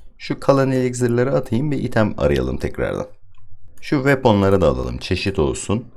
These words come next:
Şu armor'ları alalım, çeşitlilik için. Aksesuar alalım. Bir paket daha weapon alalım.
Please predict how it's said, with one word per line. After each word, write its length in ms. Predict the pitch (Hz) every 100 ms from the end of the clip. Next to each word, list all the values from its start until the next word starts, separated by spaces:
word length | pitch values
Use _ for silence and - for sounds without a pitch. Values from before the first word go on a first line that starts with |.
| -
Şu 260 | - 113 -
armor'ları 640 | 113 110 98 78 67 65
alalım, 520 | 65 64 65 80 120 - -
çeşitlilik 720 | - 85 80 - 78 69 -
için. 440 | - - 71 107 - - -
Aksesuar 600 | 87 - 90 - 95 90
alalım. 560 | 73 64 65 - 113 - - _ - _ _ _ _ _ _ _ _ _
Bir 160 | 113 120
paket 360 | 110 101 98 -
daha 160 | 101
weapon 380 | 90 78 - 67
alalım. 540 | 62 62 62 67 104